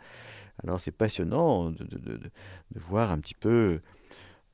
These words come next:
ce que nous pouvons savoir du comment ça s'est passé, quels sont les premiers écrits, et cetera, et cetera, les évangiles, et puis tout le Nouveau Testament.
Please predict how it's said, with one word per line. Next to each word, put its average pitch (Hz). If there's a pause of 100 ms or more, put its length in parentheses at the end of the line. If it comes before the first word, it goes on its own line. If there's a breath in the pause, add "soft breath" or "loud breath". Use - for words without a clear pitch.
(200)
ce -
que 98
nous 87
pouvons 87
savoir 131
du 101
comment 117
ça -
s'est -
passé, 143
quels -
sont -
les 85
premiers 82
écrits, 160
et 113
cetera, -
et -
cetera, 120
les -
évangiles, 98
et 85
puis -
tout -
le 156
Nouveau 98
Testament. -